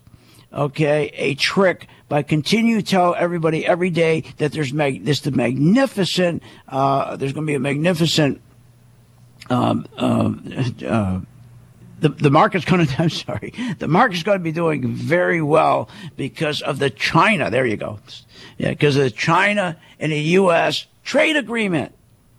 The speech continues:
So there was never any China trade agreement, U S trade agreement.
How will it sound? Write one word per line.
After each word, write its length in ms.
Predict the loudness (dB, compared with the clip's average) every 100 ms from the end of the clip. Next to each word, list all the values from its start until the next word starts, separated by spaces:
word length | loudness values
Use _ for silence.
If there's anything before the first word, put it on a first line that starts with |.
| _ _ _ _ _ _ _ _ _ _ _
So 400 | -6 2 4 2
there 140 | 2 0
was 100 | 2
never 220 | 2 2
any 260 | -2 -2 -2
China 640 | 0 2 2 2 -2 -6 -14
trade 360 | -4 0 2 2
agreement, 460 | 2 0 2 0 0
U 180 | 0
S 120 | 0 0
trade 260 | -2 0
agreement. 480 | -2 -2 0 0 -2